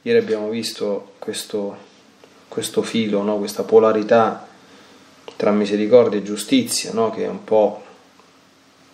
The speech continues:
diciamo così, simboleggiata dalla santissima umanità e divinità di Cristo, no?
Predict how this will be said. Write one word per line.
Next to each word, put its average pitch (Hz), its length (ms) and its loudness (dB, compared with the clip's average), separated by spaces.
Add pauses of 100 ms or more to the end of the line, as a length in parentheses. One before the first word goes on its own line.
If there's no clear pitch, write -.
(180)
diciamo 104 400 -4
così, 104 300 -8
simboleggiata 104 840 0
dalla 98 180 -2
santissima 98 540 -6
umanità 101 560 0
e 127 260 -2
divinità 104 480 -6
di 98 120 -8
Cristo, 101 460 -12
no? 117 280 -6